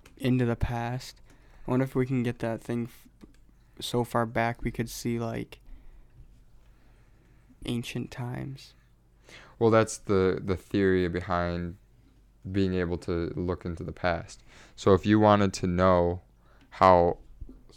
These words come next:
Speaker 2: time looked like,
Speaker 1: Mm-hmm.
Speaker 2: because what happens is, is we are a beam of light shooting off of Earth, our time, right?
Speaker 1: Yeah.
Speaker 2: Every second there's a beam of light. And if
Speaker 1: Mm-hmm.
Speaker 2: they're saying that if you could go, let's say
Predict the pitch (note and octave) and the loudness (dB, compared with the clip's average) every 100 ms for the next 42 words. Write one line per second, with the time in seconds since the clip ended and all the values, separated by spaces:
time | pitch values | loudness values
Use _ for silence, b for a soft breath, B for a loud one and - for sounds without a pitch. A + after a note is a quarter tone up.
0 | - - - A2+ F#2+ F2 F2 - A2 B2 | -20 -20 -6 -2 -2 -4 -8 -8 -8 -8
1 | - B - A#2 B2 G2 G#2+ A2 A#2 A#2 | -12 B -8 -4 -2 -2 -4 0 -2 -2
2 | F#2+ F2+ F2 F2 E2 - G2 G#2 G2 F#2+ | -6 -4 -6 -8 -10 -6 -2 -2 -2 -4
3 | - - F2+ E2+ F2 - _ - F#2 E2+ | -6 -4 -2 -2 -6 -12 _ -6 -6 -4
4 | F#2+ F#2 F2 F2+ F#2 E2+ - - F2 F2 | -4 -4 -4 -2 -2 -2 -6 -8 -6 -6
5 | E2+ E2+ - F2 D#2+ - - F#2 F2+ - | -8 -10 -6 -6 -6 -12 -6 -2 0 -2
6 | F2+ E2+ E2+ - - - F2 B2+ B2 F#2 | -4 -4 -8 -14 -20 -14 -6 -4 -4 -4
7 | F2 - - F2 - F2 F2 E2+ E2 F2 | -6 -12 -8 -8 -8 -10 -10 -12 -12 -10
8 | F2 F#2+ F2 - B B - F#2 F#2 F#2+ | -10 -6 -8 -8 B B -8 -6 -2 -4
9 | F2+ G2+ F#2+ F#2 F2 F2 - F#2+ G2+ F2+ | -4 -6 -6 -6 -6 -8 -10 -12 -10 -12
10 | - - F#2+ F#2+ F2+ F2 - _ b b | -10 0 2 4 2 0 -6 _ b b
11 | b b b b b _ - F#2 - - | b b b b b _ -6 -6 -4 -4
12 | F2 E2+ | -4 -4